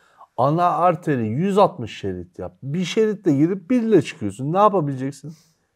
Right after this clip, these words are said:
Hiçbir şey. İşte bunlar onu kaçırıyorlar. Efendim.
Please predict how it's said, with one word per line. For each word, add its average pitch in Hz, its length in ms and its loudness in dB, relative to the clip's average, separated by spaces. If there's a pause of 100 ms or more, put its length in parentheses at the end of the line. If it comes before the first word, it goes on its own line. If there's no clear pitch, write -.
(200)
Hiçbir - 280 -4
şey. - 160 -20 (1900)
İşte 190 200 4
bunlar 214 240 6
onu 170 260 0
kaçırıyorlar. 98 640 -8 (1400)
Efendim. 135 880 2